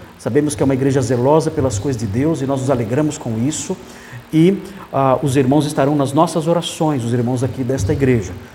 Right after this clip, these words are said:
Nossa súplica é que Deus continue a enriquecê-los e abençoá-los. Estaremos também à disposição dos irmãos naquilo que for preciso para servi-los sempre.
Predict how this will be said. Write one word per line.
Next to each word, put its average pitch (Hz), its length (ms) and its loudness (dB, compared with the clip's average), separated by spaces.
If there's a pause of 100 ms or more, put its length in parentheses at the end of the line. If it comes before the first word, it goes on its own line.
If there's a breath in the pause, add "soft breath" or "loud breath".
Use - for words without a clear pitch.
(180 loud breath)
Nossa 117 200 -2
súplica 143 360 -2
é 135 40 -8
que 147 80 -2
Deus 135 160 0
continue 165 540 0
a 123 60 4
enriquecê-los 139 800 -2 (320 loud breath)
e 131 40 2
abençoá-los. 127 760 2
Estaremos 156 440 0
também 147 220 -2
à 147 60 0
disposição 139 580 -4
dos 131 160 -2
irmãos 139 400 0 (300 loud breath)
naquilo 127 260 -2
que 143 100 -8
for 147 180 -2
preciso 135 440 -2
para 131 180 -2
servi-los 131 680 -2 (360 loud breath)
sempre. - 640 2